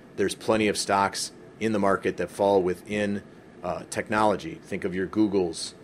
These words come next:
or your Facebook or Microsoft or Oracle. Those type of firms, stocks would fall into a technology sector. Or maybe utilities. Maybe you're familiar with Wisconsin Energy. That would fall into utility ca-,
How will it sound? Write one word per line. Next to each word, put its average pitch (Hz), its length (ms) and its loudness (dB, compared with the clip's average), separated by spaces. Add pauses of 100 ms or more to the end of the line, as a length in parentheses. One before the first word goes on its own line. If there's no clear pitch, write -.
(180)
or 95 100 -2
your 90 140 -2
Facebook 98 680 -2 (400)
or 92 180 -2 (120)
Microsoft 90 840 -2
or 90 240 0
Oracle. 98 580 4 (180)
Those 107 220 4
type 92 280 -2
of 87 220 -4 (320)
firms, 98 600 -2
stocks - 540 -2
would 90 100 -6
fall 95 340 2
into 90 420 -2
a 87 60 -2
technology 98 720 -2
sector. - 500 -8 (360)
Or 95 100 -2
maybe 107 220 4
utilities. 104 800 2
Maybe 95 180 0
you're 95 140 2
familiar 95 480 0
with 92 180 0
Wisconsin 92 520 -4
Energy. 92 360 -2
That 85 180 -2
would 87 160 0
fall 92 220 0
into 92 140 -4
utility 92 420 -2
ca-, 82 240 -6